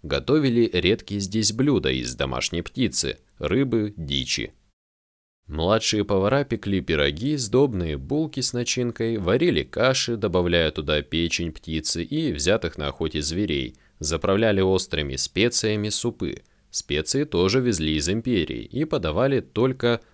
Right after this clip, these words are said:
на королевский стол. Целиком запеченные туши начиняли грибами,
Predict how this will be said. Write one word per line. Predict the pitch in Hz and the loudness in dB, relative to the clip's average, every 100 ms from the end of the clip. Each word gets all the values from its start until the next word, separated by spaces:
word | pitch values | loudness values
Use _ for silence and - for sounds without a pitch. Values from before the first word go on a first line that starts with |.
| - | -8
на | 90 | -6
королевский | - 73 67 67 - 76 | -4 -4 -4 -2 -4 -2
стол. | - - 80 55 - _ _ _ _ | -2 -2 -2 -2 -8 _ _ _ _
Целиком | - 73 67 95 87 | -4 -4 -2 -2 -2
запеченные | 78 73 76 - 82 76 71 69 | -2 -6 -6 -2 -2 -2 -4 -6
туши | - 165 156 78 58 - _ | -4 -4 -4 -4 -6 -12 _
начиняли | 76 73 85 87 90 | -4 -4 -2 0 0
грибами, | 78 80 76 64 104 117 117 107 | -2 -2 -4 0 0 2 -2 -4